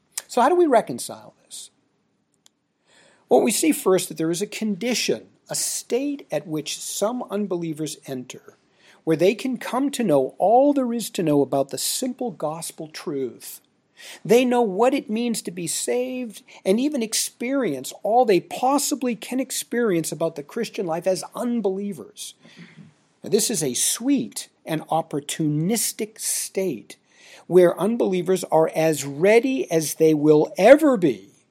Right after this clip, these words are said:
to repent, to commit to Christ.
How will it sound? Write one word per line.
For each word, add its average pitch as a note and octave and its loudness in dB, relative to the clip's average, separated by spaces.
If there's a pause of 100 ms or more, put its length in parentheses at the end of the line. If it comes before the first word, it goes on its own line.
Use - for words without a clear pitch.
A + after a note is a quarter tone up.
(760)
to B2 -14
repent, D3 -4 (880)
to - -4
commit C#3 -4
to D3 -10
Christ. - -10